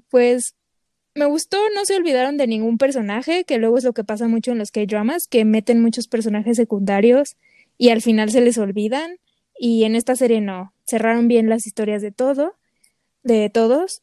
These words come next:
y al final nos quedamos con el mensaje de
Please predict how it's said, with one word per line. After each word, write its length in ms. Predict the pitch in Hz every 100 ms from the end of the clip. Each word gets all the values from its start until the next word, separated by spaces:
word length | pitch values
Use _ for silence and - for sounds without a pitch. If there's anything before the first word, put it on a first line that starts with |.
| -
y 380 | 254 254 247 247
al 140 | 247
final 280 | 277 285 294
nos 140 | 320 320
quedamos 360 | 269 254 277
con 180 | - 233
el 120 | 220
mensaje 480 | 208 214 240 240 262
de 480 | 240 214 202 196